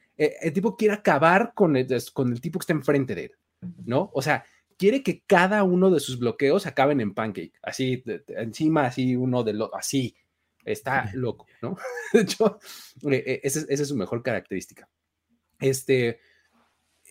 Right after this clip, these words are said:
Speaker 1: y digo que es eficiente porque, eh, esta agresividad y este, eh, este, esta actitud que tiene, pues, es lo que lo ha como, o,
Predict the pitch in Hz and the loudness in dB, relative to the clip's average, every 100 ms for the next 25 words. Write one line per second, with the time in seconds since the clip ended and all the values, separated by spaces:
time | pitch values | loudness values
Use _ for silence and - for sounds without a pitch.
0 | _ - 180 240 262 254 247 202 214 202 | _ 0 2 2 0 -2 0 -2 2 2
1 | - 127 - - 139 131 139 127 123 - | 4 -2 -2 -2 -2 0 0 2 0 -4
2 | _ _ - 90 _ 160 - 202 - 135 | _ _ -18 -18 _ -8 2 2 2 -2
3 | 123 120 120 117 147 165 160 147 - 165 | -4 -4 -4 0 2 2 2 -2 0 0
4 | 147 117 - _ 101 95 95 - 131 117 | 0 -2 -14 _ -12 -10 -12 -4 -2 0
5 | 98 90 82 87 90 - 151 147 131 160 | -2 -4 -10 -14 -14 -6 -4 -4 -4 0
6 | 175 - 156 160 107 87 _ _ _ _ | 0 0 -2 0 -2 -6 _ _ _ _
7 | _ _ _ _ _ _ 143 139 127 - | _ _ _ _ _ _ -2 -2 -8 -2
8 | 160 190 190 131 131 147 180 170 127 98 | 2 4 4 2 2 2 0 2 2 0
9 | - | -4